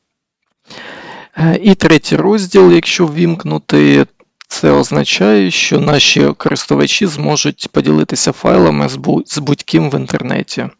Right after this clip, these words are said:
Розділ створення спільного диску.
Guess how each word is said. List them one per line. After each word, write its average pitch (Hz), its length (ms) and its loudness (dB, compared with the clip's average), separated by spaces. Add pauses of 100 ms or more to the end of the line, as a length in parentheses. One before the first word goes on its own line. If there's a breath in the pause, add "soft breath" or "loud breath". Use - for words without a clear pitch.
(2250 soft breath)
Розділ 156 760 2
створення 147 640 -2
спільного 143 520 -4
диску. 139 640 -6